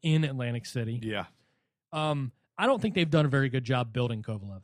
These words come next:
Speaker 2: No, they haven't. It's been very, uh, just kind of lacking direction. And, yeah, if you're Kovalev as a fighter, you gotta go at some point, like,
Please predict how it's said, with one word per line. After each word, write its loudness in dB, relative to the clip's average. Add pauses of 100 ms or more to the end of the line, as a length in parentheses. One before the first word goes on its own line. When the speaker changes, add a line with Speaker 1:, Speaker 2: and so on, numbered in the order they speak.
Speaker 2:
No, 0
they 0
haven't. -2
It's -8
been -4
very, -2
uh, -2
just -10
kind -6
of -8 (560)
lacking -4
direction. -6
And, -8 (580)
yeah, -2
if -6
you're -4
Kovalev 0
as -8
a -6
fighter, -4
you -4
gotta -2
go -2
at -8
some -6
point, -6
like, -8